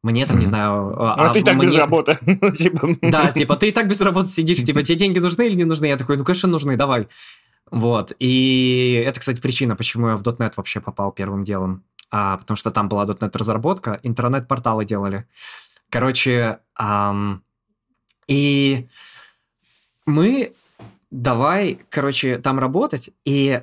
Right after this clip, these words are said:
Speaker 1: я разговаривал с чуваком, и он сказал: "Ну, смотри, там как бы без видео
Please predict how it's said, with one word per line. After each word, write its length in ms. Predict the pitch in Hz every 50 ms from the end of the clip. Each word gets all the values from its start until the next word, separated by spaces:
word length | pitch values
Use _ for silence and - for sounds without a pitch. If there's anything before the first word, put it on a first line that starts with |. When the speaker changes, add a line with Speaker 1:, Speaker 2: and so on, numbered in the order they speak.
| - _ -
Speaker 1:
я 280 | - 113 135 156 165
разговаривал 520 | 156 147 135 151 170 175 180 165 139 123 117
с 60 | 117
чуваком, 540 | - - - 123 120 123 - 196 269 277 - - -
и 40 | 147
он 100 | 147 151
сказал: 420 | - - 165 147 127 113 - - -
"Ну, 220 | 127 147 143 123 - _
смотри, 500 | - - - 151 135 143 131 107 92 - _ _ _ _ _ _ _ _ -
там 160 | 151 160 160
как 140 | - 151 143
бы 100 | 160 151
без 220 | 135 151 139 139
видео 440 | 147 214 277 254 185 123 104 117